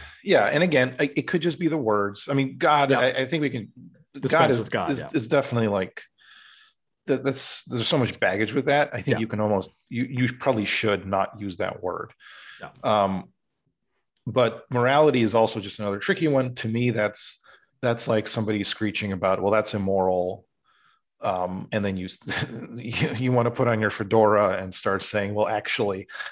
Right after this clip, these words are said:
Speaker 2: Right.
Speaker 1: <laughs> like, it, it, like, that seems like a, a, another dead end where you're just gonna do the freshman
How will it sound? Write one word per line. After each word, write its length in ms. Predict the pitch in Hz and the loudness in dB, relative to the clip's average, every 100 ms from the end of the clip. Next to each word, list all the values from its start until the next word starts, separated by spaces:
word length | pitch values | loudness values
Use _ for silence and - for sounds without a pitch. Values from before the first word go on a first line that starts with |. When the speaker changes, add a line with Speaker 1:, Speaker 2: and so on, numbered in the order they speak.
| - | 0
Speaker 2:
Right. 380 | 110 - 156 - - - | 0 0 0 0 -2 -4
Speaker 1:
<laughs> 240 | - - | -4 4
like, 240 | 156 131 | 6 6
it, 220 | 160 147 160 | 4 0 0
it, 140 | 160 | 0
like, 220 | 143 127 | 0 4
that 260 | 135 139 - - | 6 4 2 -8
seems 400 | - - 131 110 | -6 -2 0 0
like 240 | 107 98 117 | -2 -2 -8
a, 60 | 98 - - 147 | -12 -16 -10 -6
a, 220 | 147 151 | -4 0
another 360 | 127 120 113 110 | 2 2 2 2
dead 280 | 98 101 | 2 2
end 420 | 113 110 107 95 - - | 2 2 0 -6 -14 -8
where 140 | 113 | -4
you're 120 | 101 | -4
just 120 | 101 110 | -4 -4
gonna 160 | 104 | -6
do 280 | 95 104 101 | -4 -4 -2
the 120 | 98 | -2
freshman 640 | 90 - 98 - 95 85 | -4 -2 -2 -4 -6 -8